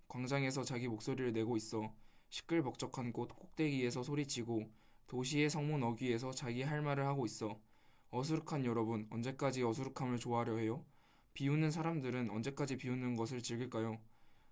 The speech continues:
어리석은 사람들은 언제까지 앓을 싫어할까요? 여러분은 돌이켜 나의 꾸지람을 들으세요.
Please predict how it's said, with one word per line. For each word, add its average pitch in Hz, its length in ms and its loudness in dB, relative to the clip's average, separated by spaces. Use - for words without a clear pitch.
어리석은 151 440 4
사람들은 156 500 2
언제까지 127 460 0
앓을 120 280 2
싫어할까요? 135 720 0
여러분은 139 560 4
돌이켜 131 500 0
나의 113 300 2
꾸지람을 143 460 0
들으세요. 113 540 0